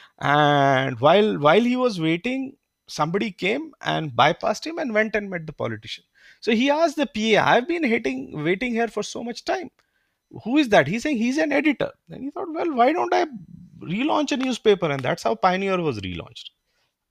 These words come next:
Of course, that's, that's a different story altogether. So if you see, again, in India also, it's, I don't know if you know, newsprint is subsidized. The g-, uh, it's even in India, the,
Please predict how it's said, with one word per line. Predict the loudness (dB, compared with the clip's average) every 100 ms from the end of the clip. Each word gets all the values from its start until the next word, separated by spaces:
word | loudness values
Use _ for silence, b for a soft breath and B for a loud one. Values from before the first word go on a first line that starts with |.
| _ _
Of |
course, | -2 0
that's, | 2 0 2
that's | 2 2 0
a | -2
different | -2 -6 -6
story | -4 -4 -2
altogether. | -4 -6 -8 -8 -10 _ b b b b
So | -4 0 0 -2 -8
if | -6 -4
you | -2
see, | 0 0 -2 -4
again, | 2 2 4
in | 0
India | -2 0 0
also, | 0 -2 -4 -4
it's, | -4 -6 -4
I | 0 2
don't | 2 0
know | -2
if | -4
you | -6
know, | -4
newsprint | -2 -2 -2 -4 -2 -2
is | -2
subsidized. | -4 -4 -4 -4 -8 -16 -18 _ _ _ _ 0
The |
g-, | 2 4
uh, | 6
it's | 4 2 -2
even | -2 2 2
in | 2
India, | 2 2 0 0 -4 -4
the, | -2 0 -2